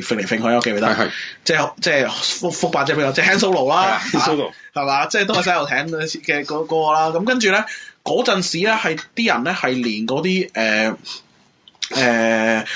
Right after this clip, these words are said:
Speaker 1: 奪寶奇兵嗰啲玩具咧，因為嗰期突-，Iron Man 突然之間爆，係連八佰伴啲奪寶奇兵啊、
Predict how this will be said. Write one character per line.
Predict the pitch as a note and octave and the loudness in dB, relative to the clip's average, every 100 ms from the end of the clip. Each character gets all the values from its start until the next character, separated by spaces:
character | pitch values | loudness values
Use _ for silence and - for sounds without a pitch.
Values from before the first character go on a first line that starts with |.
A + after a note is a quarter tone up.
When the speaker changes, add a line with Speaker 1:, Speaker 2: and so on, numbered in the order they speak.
| - - | -10 -4
Speaker 1:
奪 | C#3 | 0
寶 | C3+ E3+ | 2 2
奇 | D#3 | 0
兵 | C#3+ C#3 - - - B2+ | 0 -2 -6 -12 -6 0
嗰 | C3+ | 2
啲 | F3+ E3 C#3 | 2 2 2
玩 | A#2 | 2
具 | A2+ G#2+ B2+ | 2 2 2
咧， | C#3 - - - - | 0 -6 -16 -18 -6
因 | A#3 A#3 | -4 0
為 | F3+ | 0
嗰 | C3 C#3 - | 0 -2 -2
期 | - - - - | -4 -6 -12 -8
突 | C#3+ - - | -4 -4 -2
-，Iron | F3+ E3 | 0 0
Man | G#2 F#2+ | -2 -4
突 | F#2+ | -4
然 | G#2 | -4
之 | B2+ | -2
間 | D3 D3 | -2 -2
爆， | G#2+ F#2+ - - - - - _ | -2 -4 -8 -18 -20 -20 -20 _
係 | - C#3+ C3+ - - | -2 0 0 -2 -6
連 | B2 A#2 A2 | -2 0 2
八 | D#3 | 0
佰 | D3+ D3 | 0 -2
伴 | C3 C3 | -2 -2
啲 | E3+ D3+ - _ | -2 -6 -12 _
奪 | C3+ | -2
寶 | B2+ D#3 | 0 0
奇 | G2 | 2
兵 | C#3 | 2
啊、 | C#3 B2 A#2 | 2 2 0